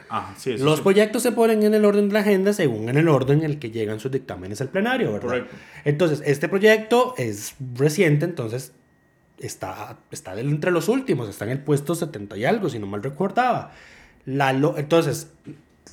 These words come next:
Speaker 2: hay un tema que es que cuando meten las mociones de posposición, entonces todos los proyectos que están por encima de ese, en la moción de posposición,
Speaker 1: Se
Speaker 2: tienen
Speaker 1: posponen.
Speaker 2: que ponerse en ese orden.
Speaker 1: Ajá.
Speaker 2: Una cosa es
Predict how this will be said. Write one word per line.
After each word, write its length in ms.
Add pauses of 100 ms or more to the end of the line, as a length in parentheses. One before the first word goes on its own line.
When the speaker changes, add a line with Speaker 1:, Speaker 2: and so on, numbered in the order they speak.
(100)
Speaker 2:
hay 200
un 180
tema 320
que 80
es 100
que 100
cuando 280
meten 320
las 80
mociones 340
de 80
posposición, 1040
entonces 500
todos 200
los 100
proyectos 320
que 80
están 240
por 140
encima 420
de 240
ese, 360 (200)
en 80
la 80
moción 300
de 60
posposición, 640
Speaker 1:
Se 80
Speaker 2:
tienen 300
Speaker 1:
posponen. 180
Speaker 2:
que 100
ponerse 520
en 160
ese 240
orden. 400 (140)
Speaker 1:
Ajá. 280 (160)
Speaker 2:
Una 220
cosa 340
es 460